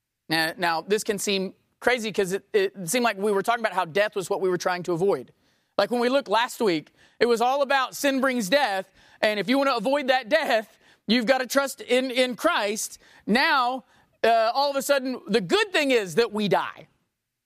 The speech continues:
Well, we're trying to avoid the penalty of death, but in a, in a great twisting of the story that is, is God's redemptive work, now death is a blessing. How so? Well, the Bible tells us that Christ's death is our death,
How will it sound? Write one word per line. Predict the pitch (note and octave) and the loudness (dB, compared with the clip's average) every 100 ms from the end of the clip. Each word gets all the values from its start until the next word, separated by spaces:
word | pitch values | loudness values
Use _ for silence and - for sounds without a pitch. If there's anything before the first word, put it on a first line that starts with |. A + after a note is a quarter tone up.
| _ _ _ _ _ _ _ _ _ _ _ _ _ _ E3 | _ _ _ _ _ _ _ _ _ _ _ _ _ _ -2
Well, | F3+ - | -2 -2
we're | F3 B3 C#4+ | -2 0 0
trying | C#4+ A#3+ A3 | -2 0 0
to | |
avoid | G#3 F#3 F3+ E3 | 0 0 0 0
the | |
penalty | - B3 D4 F4 - D#3+ C#3 E3 | -2 -2 0 -2 -2 -4 -2 -4
of | C#3+ | 0
death, | D#3 - | -2 0
but | F#3+ | -2
in | E3+ | -2
a, | D#3 | -2
in | E3+ D#3+ | -2 -2
a | |
great | D#3 G#3 - - | -2 -2 -6 -2
twisting | A3 A3 E3+ C#3+ C#3 _ | 0 0 -2 -4 -6 _
of | F3 D#3 | -2 -2
the | C#3+ | -4
story | - G#3+ F#3 | -2 -2 0
that | C#3+ | -2
is, | C3+ - - D#3 | -4 -6 -12 -6
is | D3+ C3 | -4 -2
God's | E3 C#3+ | -2 -2
redemptive | D3 C#3+ C3+ C3+ | -6 -6 -6 -2
work, | F3 F3+ D#3+ | -2 -2 -4
now | G3 G#3 | -4 -4
death | C3+ D#3 D#3 | -2 -4 -2
is | F#3 C3+ | -6 -4
a | C3 | -4
blessing. | D#3 A3 - C3 A#2 _ - - - | -2 -2 -4 -12 -14 _ -20 -16 -4
How | F3 | -4
so? | E3+ C4 D#3+ B2 - _ _ _ _ - | 0 -2 -2 -8 -18 _ _ _ _ 0
Well, | F#3 F#3 | 0 0
the | G3 | -2
Bible | A#3 F4 | -2 -2
tells | C#4+ A#3+ G#3+ | 0 0 0
us | F#3+ | -4
that | F3 | -4
Christ's | - A3 C4 - | -2 -2 -2 0
death | F#3 F#3 F#3 - | 0 0 -2 -2
is | F3+ E3+ D#3+ - - | 0 2 -2 -4 -2
our | F3+ A#3 A3+ | 0 0 -2
death, | D#3+ C#3 C3 | -4 -6 -8